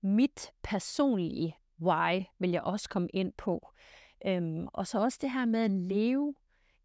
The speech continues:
efter sit purpose, altså leve med sit why som, øh, som navigator, altså som, som, som rettesnor. Øhm, og så vil jeg også tale lidt omkring det her med mod,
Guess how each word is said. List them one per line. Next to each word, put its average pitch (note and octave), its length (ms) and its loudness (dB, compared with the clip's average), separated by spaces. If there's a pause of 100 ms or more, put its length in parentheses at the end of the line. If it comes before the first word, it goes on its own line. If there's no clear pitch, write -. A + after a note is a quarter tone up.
(160)
efter - 520 -2 (120)
sit - 460 -4
purpose, - 760 -4
altså G#3+ 220 -4
leve A3 500 2
med F#3+ 480 0 (320)
sit - 420 -4
why F#3 580 2 (540)
som, F3 340 2
øh, E3 500 -4 (840)
som G3+ 160 0
navigator, F#3 840 0
altså G3+ 220 -4
som, F3+ 300 -4
som, F3 480 -4
som G3 220 -2
rettesnor. G3+ 720 -2 (640)
Øhm, F3 460 0 (640)
og A3 100 -4
så C4 140 0
vil D4+ 120 2
jeg B3 100 2
også A#3 200 0
tale B3 300 0
lidt A#3 120 -2
omkring G3+ 420 -2
det G#3 100 -4
her F#3+ 240 0
med D#3+ 420 -4
mod, F3+ 560 4